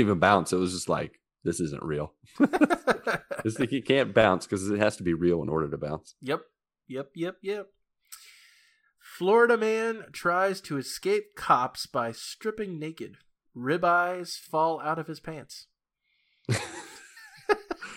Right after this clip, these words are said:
Speaker 1: See, that, that, that just, that made sense until the ribeyes fell out of his pants. Then it's like, "Wait,
Speaker 2: <laughs>
Speaker 1: what? What am I,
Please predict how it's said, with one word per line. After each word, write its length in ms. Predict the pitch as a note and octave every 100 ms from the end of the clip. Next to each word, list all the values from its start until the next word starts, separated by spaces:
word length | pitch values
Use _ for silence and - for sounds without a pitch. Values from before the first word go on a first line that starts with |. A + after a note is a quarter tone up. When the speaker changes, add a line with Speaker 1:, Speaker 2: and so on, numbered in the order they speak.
| - -
Speaker 1:
See, 240 | - D3+
that, 340 | D3 C#3+ - - - - - - _
that, 320 | A#2+ B2 - B2
that 180 | B2+ C3+
just, 240 | C3 - A2+
that 180 | A#2+ A#2+
made 240 | A#2+ G#2+
sense 280 | - A2 -
until 280 | F2+ - F2+
the 100 | E2
ribeyes 440 | E2+ D#2+ D2+ D2+
fell 300 | - D#2+ E3 D#2
out 80 |
of 60 | D#2+
his 140 | D#2
pants. 440 | - - - - - -
Then 160 | - D#2+
it's 120 | -
like, 140 | - - - -
"Wait, 180 | - -
Speaker 2:
<laughs> 80 | D#3+
Speaker 1:
what? 300 | D#3 - - _ _ _ _ _ _ _ _ _ - _ _ - -
What 120 | - -
am 100 |
I, 80 | F2+